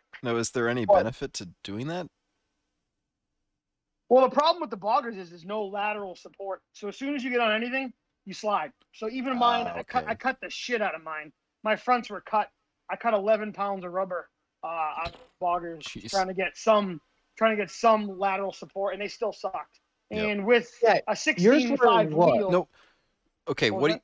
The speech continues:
Speaker 1: you, by lateral support, what do you mean?
Speaker 2: So something holding you straight.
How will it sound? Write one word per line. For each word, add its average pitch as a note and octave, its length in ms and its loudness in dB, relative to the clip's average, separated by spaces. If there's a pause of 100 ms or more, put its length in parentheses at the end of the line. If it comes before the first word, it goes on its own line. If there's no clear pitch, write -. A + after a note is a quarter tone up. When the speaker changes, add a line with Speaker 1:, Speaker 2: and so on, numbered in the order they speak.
Speaker 1:
you, B2+ 80 -20
by D3 120 6
lateral D3 460 2
support, A#2+ 420 0
what A2 100 -2
do G#2+ 60 -6
you G#2+ 80 -4
mean? D#2+ 340 -6 (580)
Speaker 2:
So B3 220 4
something C#4+ 440 0
holding A#3+ 460 -4
you A3+ 180 -6 (140)
straight. G3 520 -4